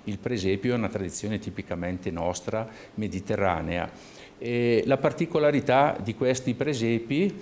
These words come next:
è che provengono non solo da tutta Italia, ma provengono anche da varie parti del mondo,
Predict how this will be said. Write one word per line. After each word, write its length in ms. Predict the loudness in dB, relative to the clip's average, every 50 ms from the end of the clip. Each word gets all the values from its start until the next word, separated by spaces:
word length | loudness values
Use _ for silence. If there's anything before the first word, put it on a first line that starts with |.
| -14 -18 -14 -10
è 140 | -10 -6 -4
che 120 | -4 -4
provengono 800 | -2 -2 0 2 4 4 4 4 4 2 2 2 0 0 -2 -2 0
non 200 | 0 0 0 0
solo 360 | 0 0 2 2 2 2 2
da 100 | 2 0
tutta 300 | 0 -2 -4 -2 -2 -2
Italia, 420 | 0 0 0 0 0 2 2 2
ma 140 | 2 0 0
provengono 560 | 0 0 0 2 4 4 4 4 2 2 2
anche 240 | 2 2 2 0 0
da 80 | 0 2
varie 320 | 2 4 4 4 2 2
parti 320 | 2 0 0 0 0 0
del 120 | 0 0 0
mondo, 480 | 0 0 0 -2 -2 -2 -2 -4 -4